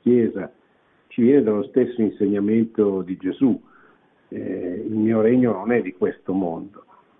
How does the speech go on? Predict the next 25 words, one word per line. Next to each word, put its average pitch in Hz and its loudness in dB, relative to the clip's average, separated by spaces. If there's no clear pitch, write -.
Eh, - -8
e 113 -12
quindi 135 4
non 101 0
è 135 4
possibile 101 0
realizzare 101 0
perfettamente 113 0
il 101 2
regno 104 0
in 104 -2
questo - -2
mondo 104 2
affinché 95 -4
il 101 2
mondo 98 -2
contemporaneo 101 0
coincida 95 -4
con 92 -8
il 90 -8
regno. 85 -12
Primo 139 2
perché 101 -4
il 101 0
regno 104 0